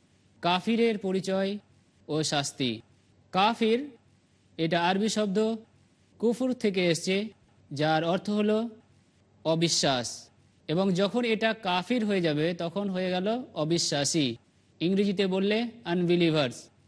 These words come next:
তাহলে এই কাফির শব্দটা যখন আমরা অবিশ্বাসীদের ক্ষেত্রে ব্যবহার করি, তখন অনেক নন মুসলিম ভাই এবং বোনেরা দুঃখ করেন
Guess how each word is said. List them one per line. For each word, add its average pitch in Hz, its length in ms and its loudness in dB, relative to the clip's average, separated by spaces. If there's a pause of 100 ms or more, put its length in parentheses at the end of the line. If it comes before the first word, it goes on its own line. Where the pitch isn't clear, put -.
(440)
তাহলে 170 180 -2
এই 208 200 4
কাফির 226 640 0 (760)
শব্দটা 196 500 0
যখন 185 340 -2
আমরা 208 500 0 (240)
অবিশ্বাসীদের 196 720 0
ক্ষেত্রে 170 340 0
ব্যবহার 156 340 0
করি, 147 340 -2 (520)
তখন 190 280 0
অনেক 220 400 0 (600)
নন 170 200 2
মুসলিম 214 440 2
ভাই 175 260 2
এবং 170 260 -2
বোনেরা 151 480 0 (580)
দুঃখ 208 360 0
করেন 208 440 0